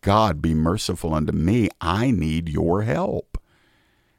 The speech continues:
And Jesus is actually establishing some parameters here. He's, he's, in essence, what he's teaching is stop doing that. Stop exaggerating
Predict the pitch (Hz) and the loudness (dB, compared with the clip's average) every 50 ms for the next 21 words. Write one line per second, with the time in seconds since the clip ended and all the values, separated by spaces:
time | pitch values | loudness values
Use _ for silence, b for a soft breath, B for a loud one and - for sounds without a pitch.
0 | _ _ _ _ _ _ _ _ _ _ _ - - 92 90 117 147 240 262 262 | _ _ _ _ _ _ _ _ _ _ _ -4 -2 0 2 2 0 0 -2 -4
1 | - - - 107 120 107 120 - - - - - 95 90 - - 98 95 110 131 | -4 -4 -2 0 0 0 -2 -2 -4 -4 -2 -2 -2 -2 0 -2 -2 -2 -2 -2
2 | - 156 - - - 87 80 73 - - 78 71 - 78 76 87 110 196 - - | -4 -4 -4 -4 -2 -2 -2 -4 -4 -6 -6 -4 -2 -2 0 0 0 0 -2 -4
3 | - - - - 73 73 76 78 78 - - - - - 90 90 87 - - 92 | -4 -6 -6 -6 -6 -4 -4 -4 -4 -6 -8 -10 -6 -4 -4 -4 -4 -4 0 2
4 | 92 92 - - 110 - 104 - - - - - - 85 85 82 - - 135 139 | 2 2 2 2 0 -2 -2 -4 -6 -6 -6 -4 -2 -2 -2 -2 -2 -4 -4 -4
5 | - - 104 87 85 82 - - - - - - 110 113 123 123 120 - - - | -2 -2 0 0 0 0 -2 -4 -4 -4 2 4 6 6 6 4 0 -6 -8 -6
6 | 104 80 65 67 95 101 107 117 120 107 92 78 69 - 67 - - - - - | -6 -8 -2 2 4 4 4 4 2 2 0 0 -2 -6 -6 -6 -10 -16 -18 -20
7 | - - - _ b b b b b b b b b b b b b b b b | -20 -20 -20 _ b b b b b b b b b b b b b b b b
8 | b b b b b - - - - - - - 107 104 110 117 135 139 - - | b b b b b -2 0 0 0 0 4 8 8 8 8 6 2 0 -2 -4
9 | - - _ _ _ _ _ _ _ _ _ _ _ _ _ _ _ _ _ _ | -10 -10 _ _ _ _ _ _ _ _ _ _ _ _ _ _ _ _ _ _
10 | - 101 95 78 80 78 73 110 101 104 120 113 104 107 98 85 82 78 76 - | 0 0 0 0 -2 2 6 6 6 6 6 0 0 0 2 2 2 2 0 -2
11 | - 73 76 73 98 101 104 | -4 -4 -6 -6 -8 -10 -14